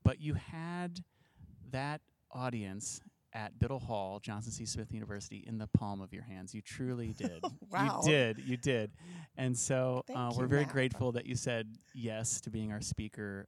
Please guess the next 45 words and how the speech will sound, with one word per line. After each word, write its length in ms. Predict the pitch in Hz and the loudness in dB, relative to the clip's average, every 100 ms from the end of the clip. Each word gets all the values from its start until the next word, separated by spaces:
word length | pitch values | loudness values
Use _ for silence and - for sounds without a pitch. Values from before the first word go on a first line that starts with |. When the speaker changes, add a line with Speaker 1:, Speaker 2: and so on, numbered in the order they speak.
| - | -8
Speaker 1:
Um, 500 | 101 98 95 98 104 - - - - - - - - | -6 -4 -4 -6 -8 -12 -18 -18 -20 -20 -20 -18 -8
and, 380 | 101 98 98 110 | -4 -4 -4 -4
uh, 400 | 101 101 101 101 - | -4 -4 -6 -8 -10
I, 60 | 123 - | -10 -6
and 120 | 120 | -4
I'm 160 | 120 | -4
just 240 | 113 120 - | -4 -4 -4
really 240 | 127 120 | -2 -2
glad 200 | 113 107 | 0 -2
that 60 | 104 | -4
we 40 | |
get 140 | 104 107 | -6 -8
a 40 | |
chance 280 | - 104 98 | -6 -6 -6
to 80 | - | -6
sit 220 | - 107 | -6 -6
down 260 | - 98 98 | -6 -4 -4
and, 140 | 95 - | -6 -6
and 180 | 107 98 | -6 -6
Speaker 2:
Oh. 180 | 95 - | -8 -4
Speaker 1:
go 100 | 117 | 0
a 20 | |
little 180 | 120 143 | 2 2
deeper 320 | 139 202 240 | 2 2 2
with 180 | 110 95 | -2 -4
you 180 | 92 - - | -10 -14 -12
now. 120 | 196 | -6
Speaker 2:
Thank 260 | 180 156 135 | -4 -6 -8
you. 60 | 147 | -8
Speaker 1:
So, 280 | 151 - - - | -8 -10 -12 -12
yeah. 180 | 127 160 | -10 -8
Speaker 2:
Thank 280 | - 156 - | -8 -10 -12
you. 100 | 156 165 196 175 | -14 -14 -16 2
Speaker 1:
Well, 240 | 170 180 185 - - | 8 10 8 0 4
the 80 | 170 | 6
way 480 | 156 156 240 311 320 | 8 6 4 2 4
that 260 | 196 160 | 4 4
we 480 | 151 143 143 135 135 - - | 6 8 8 6 4 0 -4
like 480 | 127 127 127 123 - - | 2 4 4 2 -4 0
to, 500 | - 127 113 110 113 - | 4 6 4 2 -2 0
um, 320 | 117 107 - | 2 2 2
start 440 | - - 127 110 - | -2 2 2 2 0
these 180 | 101 | -2
podcast 580 | - - 87 - - - | 0 0 -2 -8 -6 -6
conversations 800 | - 95 92 - - - - - | -6 -8 -8 -10 -10 -10 -10 -12